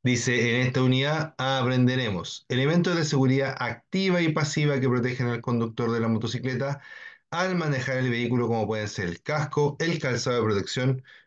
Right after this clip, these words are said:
o una vestimenta adecuada. También conoceremos las exigencias mínimas que se piden al conductor y su acompañante y cómo mejorar la visibilidad de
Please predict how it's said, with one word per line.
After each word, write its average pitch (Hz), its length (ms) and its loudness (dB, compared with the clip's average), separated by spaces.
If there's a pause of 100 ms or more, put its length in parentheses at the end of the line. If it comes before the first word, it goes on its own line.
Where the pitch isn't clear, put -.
o 127 100 -2
una 156 180 0
vestimenta 131 720 -2
adecuada. 143 800 -2
También 113 260 2
conoceremos 123 800 -2
las 143 480 -2
exigencias 151 680 -2
mínimas 131 400 2
que 123 100 -4
se 117 140 -4
piden 120 200 -2
al 117 140 -4
conductor 113 400 0
y 113 60 -2
su 113 80 -4
acompañante 127 720 -2 (360)
y 135 220 2
cómo 165 320 0
mejorar 127 560 0 (280)
la 113 260 0
visibilidad 110 840 0 (500)
de 104 500 0